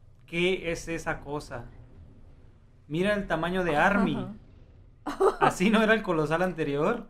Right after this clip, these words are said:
Speaker 1: El anterior creo que era quince metros.
Speaker 2: Quince, sí.
Speaker 1: No, cincuenta metros, perdón, cincuenta, cincuenta y cinco metros era.
Speaker 2: ¿Y qué onda?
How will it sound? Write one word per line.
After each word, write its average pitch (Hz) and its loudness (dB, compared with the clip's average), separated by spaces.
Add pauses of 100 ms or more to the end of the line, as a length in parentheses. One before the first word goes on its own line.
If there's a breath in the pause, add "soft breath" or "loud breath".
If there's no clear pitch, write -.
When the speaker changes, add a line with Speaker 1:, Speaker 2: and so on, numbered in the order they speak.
(160)
Speaker 1:
El 156 -12
anterior 151 -4
creo 185 -6
que 185 -4
era 175 -4
quince 175 -6
metros. 160 -6 (800)
Speaker 2:
Quince, 220 -12 (460)
sí. - -20 (1300)
Speaker 1:
No, 147 -2
cincuenta 175 0
metros, 165 -6
perdón, 139 -10
cincuenta, 156 -8
cincuenta 151 -12
y 127 -14
cinco 151 -14
metros 139 -12
era. 123 -18 (2000)
Speaker 2:
¿Y 202 -14 (120)
qué 196 -6
onda? 185 -10